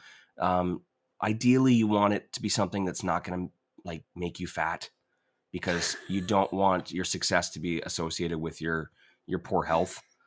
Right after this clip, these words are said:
Um, trust me, we're struggling with that. Tacos are kinda one of those things that, like, I kinda limit myself.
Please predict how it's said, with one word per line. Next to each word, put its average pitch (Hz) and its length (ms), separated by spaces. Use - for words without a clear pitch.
Um, 80 560
trust - 280
me, 82 60
we're 80 160
struggling 78 420
with 80 120
that. 78 240
Tacos 139 480
are 110 40
kinda 98 260
one 90 120
of 82 60
those 80 180
things 82 240
that, - 140
like, 78 120
I 73 100
kinda 87 260
limit 80 320
myself. 90 580